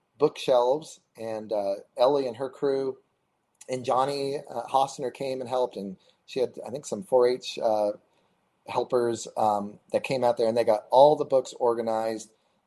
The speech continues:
um, in chrono order. That is not a small task 'cause there's, there are literally thousands of books. And in the move, they didn't move organized where, you know, you just put 'em right back. You have to go in and figure out what is what and so on.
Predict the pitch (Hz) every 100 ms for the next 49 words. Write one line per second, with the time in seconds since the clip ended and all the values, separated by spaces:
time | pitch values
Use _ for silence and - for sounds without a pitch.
0 | _ 117 107 101 101 - 113 - 135 127
1 | 117 113 120 170 113 110 127 127 113 -
2 | 120 104 98 110 82 - - 92 95 85
3 | - - 101 104 - 107 127 143 113 -
4 | 113 120 117 110 101 98 95 _ _ _
5 | _ - 139 - - 101 101 - 165 135
6 | 139 170 135 123 120 117 147 135 131 139
7 | 147 131 120 - _ _ _ _ 151 139
8 | 110 95 98 92 110 104 110 98 98 101
9 | - _ _ - 143 113 98 165 120 -
10 | 104 - 107 110 110 101 95 - _ _
11 | _ _ 151 123 117 113 120 120 104 107
12 | - - 127 101 98